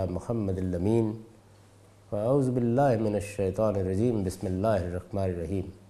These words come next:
خواتین و حضرات، ہم میزان حصہ دوم میں قانون معیشت کا مطالعہ کر رہے ہیں۔ یہ اس حصے کا چوتھا باب ہے۔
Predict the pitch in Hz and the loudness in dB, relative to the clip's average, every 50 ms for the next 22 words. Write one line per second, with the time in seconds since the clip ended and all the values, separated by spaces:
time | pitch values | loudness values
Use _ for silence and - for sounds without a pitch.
0 | - - - - - - - - - - - - - - - - - - - - | -20 -20 -20 -20 -20 -20 -20 -20 -20 -20 -20 -20 -20 -20 -20 -20 -20 -20 -20 -20
1 | - - - - 90 101 98 131 143 151 135 120 123 123 135 139 151 143 - - | -20 -14 -10 -8 -6 -2 0 0 4 4 4 4 6 6 6 6 4 2 -4 -14
2 | - - - - - - - - - - 98 95 95 98 101 98 104 120 135 151 | -20 -20 -20 -20 -20 -20 -20 -20 -10 -8 -4 -4 -2 -2 0 0 2 2 2 2
3 | 143 113 95 92 - - 123 113 107 95 104 127 160 175 147 104 92 92 117 170 | 2 0 -2 -4 -4 -2 0 0 0 0 2 2 2 2 2 2 0 -2 -2 -4
4 | - - - - - - - - - - - - - - - - - 95 101 110 | -10 -14 -20 -20 -20 -20 -20 -20 -20 -20 -20 -20 -20 -20 -12 -4 -2 -2 0 0
5 | 131 139 135 127 104 95 110 139 135 135 - 123 - - - 82 90 87 - 92 | 2 2 2 2 2 2 2 2 2 2 0 -2 -2 -2 -8 -6 -6 -4 -4 -2
6 | 92 98 98 - - 80 80 85 95 123 143 131 - 92 - - - - - - | -2 -2 -4 -4 -6 -8 -4 -2 -2 -2 -2 -2 -4 -6 -8 -10 -12 -18 -20 -20
7 | - - - - - - - - - - - - - - - - 117 131 139 135 | -20 -20 -20 -20 -20 -20 -20 -20 -20 -20 -20 -20 -20 -20 -10 -4 0 2 2 2
8 | 123 - 139 135 - - - 160 151 - 160 165 - - 123 110 107 - - 85 | 2 0 -2 -2 -2 0 0 0 0 0 -4 -6 0 4 4 4 4 4 0 -4
9 | 76 - - - - - - - 101 | -2 -2 -6 -8 -8 -12 -14 -16 -16